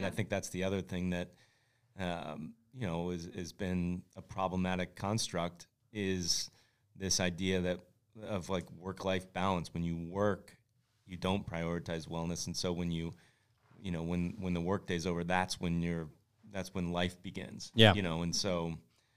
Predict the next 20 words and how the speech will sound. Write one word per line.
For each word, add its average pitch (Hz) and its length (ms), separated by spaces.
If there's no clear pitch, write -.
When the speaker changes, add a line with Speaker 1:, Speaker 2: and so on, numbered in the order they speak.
Speaker 1:
uh, - 180
there's 101 180
a 110 40
lot 110 240
of 101 80
work 95 240
left 95 180
to - 40
be 87 120
done 104 280
there. 135 240
And 95 100
I, 87 140
I, 82 180
I 90 40
think 90 220
we're 87 140
having 90 240
that 87 160
conversation 92 720